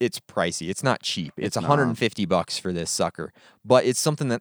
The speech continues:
Speaker 1: I usually, I wear it every single day.
Speaker 2: I wear it all the time.
Speaker 1: All the freaking time. So
Speaker 2: And the thing is, the buckle can, you can get different colors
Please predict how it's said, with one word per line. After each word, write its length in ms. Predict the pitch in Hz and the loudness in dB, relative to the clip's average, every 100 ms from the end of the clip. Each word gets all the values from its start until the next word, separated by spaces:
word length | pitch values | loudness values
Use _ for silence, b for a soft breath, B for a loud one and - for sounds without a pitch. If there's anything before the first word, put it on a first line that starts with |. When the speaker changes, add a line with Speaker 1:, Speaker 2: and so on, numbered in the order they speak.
| - | 0
Speaker 1:
I 100 | 113 | 0
usually, 400 | 120 120 110 110 | 2 2 2 0
I 240 | 107 110 110 | 2 2 0
wear 280 | 101 101 131 | -2 2 4
it 60 | 113 | 4
every 160 | 92 | 2
single 220 | 92 110 80 | -2 -4 0
day. 320 | 95 92 - | 2 2 0
Speaker 2:
I 100 | 95 | 2
wear 220 | 90 78 | 4 4
it 40 | 50 | 2
all 320 | 55 53 71 | -2 -4 -6
the 80 | 69 | -6
time. 160 | - 117 | -2 6
Speaker 1:
All 220 | 123 131 | 6 6
the 80 | 127 | 2
freaking 340 | 135 120 104 | 0 -2 -2
time. 360 | 117 110 87 - | -2 0 -2 -2
So 340 | 117 104 95 | 2 4 4
Speaker 2:
And 100 | 143 | 4
the 60 | 160 | 4
thing 200 | 190 175 | 6 4
is, 100 | 113 | 4
the 80 | 104 | 2
buckle 340 | 82 131 110 | 4 2 2
can, 300 | - 101 80 | -4 -4 -4
you 80 | 120 | 0
can 140 | 117 | 2
get 140 | 98 87 | 4 2
different 280 | 92 82 - | 0 -2 2
colors 500 | 104 98 87 - | 4 4 2 -4